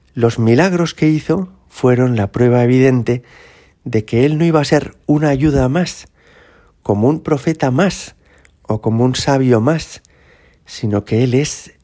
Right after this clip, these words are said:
el punto definitivo de la historia. Él es el término de todo el Antiguo Testamento, porque Él es la revelación de Dios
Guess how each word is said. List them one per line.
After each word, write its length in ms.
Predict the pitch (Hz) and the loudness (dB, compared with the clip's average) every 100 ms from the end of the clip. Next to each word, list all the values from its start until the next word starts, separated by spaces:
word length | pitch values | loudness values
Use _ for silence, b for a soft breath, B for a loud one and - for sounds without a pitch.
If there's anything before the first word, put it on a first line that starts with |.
| _ | _
el 220 | 101 92 | -10 -4
punto 540 | - 190 185 175 - | 0 2 2 -2 0
definitivo 600 | 156 127 113 104 147 156 | 0 0 -2 0 2 2
de 80 | 147 | 2
la 100 | 120 | 2
historia. 600 | 110 - 151 139 110 104 b b b b b b b _ | 0 -2 -4 -2 -2 -4 b b b b b b b _
Él 180 | 120 120 | -4 -2
es 240 | 135 - - - | -4 -6 -16 -12
el 220 | 101 95 | -12 -8
término 680 | - 185 131 127 117 110 107 B B B _ | -2 -2 0 0 2 0 -2 B B B _
de 120 | 113 | -2
todo 220 | 107 123 | 2 2
el 80 | 127 | 4
Antiguo 380 | 113 110 123 127 | 2 0 -2 -2
Testamento, 800 | 120 113 123 131 156 135 185 220 b b b b b _ | -2 -4 -2 2 0 0 -4 -4 b b b b b _
porque 340 | - 110 - 117 | -10 -8 -2 0
Él 100 | 117 | 2
es 260 | 127 131 | 0 -2
la 160 | 113 101 | -4 -4
revelación 1000 | 90 101 98 92 95 - 123 135 135 123 | -4 -4 -4 -4 -6 0 2 2 0 -4
de 160 | - 98 | -2 -2
Dios 440 | 107 143 147 - | 2 2 0 -8